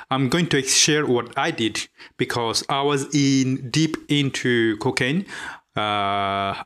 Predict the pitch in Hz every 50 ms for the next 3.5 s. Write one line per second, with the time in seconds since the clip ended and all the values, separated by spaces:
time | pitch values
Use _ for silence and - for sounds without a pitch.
0 | _ - 127 - 131 139 - - 135 127 123 - 135 135 127 131 - 123 117 -
1 | - 127 131 135 127 117 117 117 104 110 117 123 147 - - - - 120 135 131
2 | - - 123 101 95 - 117 139 143 - - - 117 117 139 - _ 117 117 113
3 | - - - - 131 131 135 156 196 214